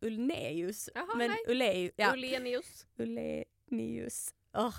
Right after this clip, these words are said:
Speaker 1: Eh, hon är ju tillbaka. Hon har ju haft en jättejobbig skadeperiod och kommit tillbaka och är en utav, eh, Djurgårdens bästa spelare. Eh, nu är hon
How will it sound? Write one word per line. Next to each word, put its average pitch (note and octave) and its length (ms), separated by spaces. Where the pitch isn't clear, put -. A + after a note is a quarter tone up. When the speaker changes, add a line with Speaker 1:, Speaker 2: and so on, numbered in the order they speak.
Speaker 1:
Eh, G3+ 380
hon A3 140
är B3 40
ju A#3 60
tillbaka. - 560
Hon G#3 80
har G3+ 80
ju G3+ 80
haft G3 220
en F3+ 200
jättejobbig G3+ 960
skadeperiod F3 760
och E3+ 60
kommit F#3 240
tillbaka F3 520
och F3+ 140
är F3 220
en G3 180
utav, E3+ 360
eh, F3 240
Djurgårdens F3+ 420
bästa A#3 220
spelare. E3 580
Eh, F3+ 320
nu G#3 360
är G3 200
hon G#3 440